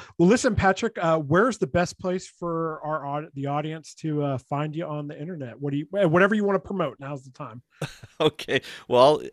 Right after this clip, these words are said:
Speaker 2: everything is Cops and Writers. So I've got the Cops and Writers podcast. I put that out every week. That's, uh, on, you know, Apple, Stitcher,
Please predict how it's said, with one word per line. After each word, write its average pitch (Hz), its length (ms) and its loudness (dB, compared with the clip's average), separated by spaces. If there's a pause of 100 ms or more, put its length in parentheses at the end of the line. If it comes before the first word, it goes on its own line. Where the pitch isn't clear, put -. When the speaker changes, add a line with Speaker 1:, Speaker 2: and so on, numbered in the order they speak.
(480)
Speaker 2:
everything 208 380 2
is 180 120 0
Cops 123 360 2
and 107 80 0
Writers. 80 360 -2
So 87 380 -2
I've 87 260 -6
got 101 180 2
the 92 80 -10
Cops 104 300 0
and 110 60 -4
Writers 101 260 -2
podcast. 113 720 2 (500)
I 101 80 0
put 117 180 -4
that 113 180 6
out 107 160 4
every 101 240 0
week. 101 300 -6
That's, - 440 0
uh, 80 320 -4 (240)
on, 98 300 -4 (220)
you 139 120 -4
know, 98 220 -4
Apple, 95 380 -6
Stitcher, 101 800 -4